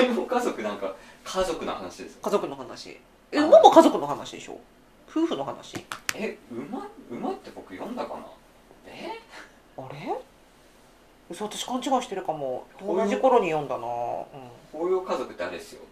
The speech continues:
Speaker 1: あの、ジョージ、ジョージとかが出てきて、ジョージとか家政婦の道代とかが出てくるやつ。
Speaker 2: えー、法要家族その辺にある？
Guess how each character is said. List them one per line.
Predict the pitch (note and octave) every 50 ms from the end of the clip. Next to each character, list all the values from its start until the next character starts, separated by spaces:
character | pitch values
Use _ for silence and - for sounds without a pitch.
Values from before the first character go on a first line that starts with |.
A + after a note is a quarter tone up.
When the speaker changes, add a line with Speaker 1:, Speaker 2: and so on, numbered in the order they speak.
| - - -
Speaker 1:
あ | - G#2+ G#2
の、 | F#2+ F2+ - -
ジ | -
ョ | C3+ D3 -
ー | -
ジ、 | - - - - - - - - -
ジ | C3+
ョ | C3 C3+ B2
ー | -
ジ | - -
と | - -
か | - -
が | - -
出 | - - -
て | - -
き | - - -
て、 | - - - - - - - - - - - - - - - - - -
ジ | C3+
ョ | C#3+ C3+
ー | -
ジ | - -
と | - -
か | - - -
家 | - - B2+
政 | - - E3 D3+ C#3+ C#3
婦 | - -
の | - G2
道 | G#2+
代 | G#2+ G#2+ - C#3 C#3 C3 C3
と | - B2+
か | - G2+
が | - -
出 | - B2
て | -
く | - -
る | - - -
や | - -
つ。 | - - - - - - - - - - - - - - - - - - - - - - - - - - - - - - - - - - - - - - - - -
Speaker 2:
え | - C4+ D#4 E4+ F#4 F#4 F4+ F#4 F#4 F#4 F4+ F4+ F#4 F#4 F4+ -
ー、 | - - - - - - - - -
法 | - C#4
要 | C#4+ C#4
家 | - D4+
族 | B3+ B3+ -
そ | - G3
の | F3
辺 | F#3+ F#3+ F#3 F3+
に | F3+
あ | F#3 F#3+
る？ | - - D#2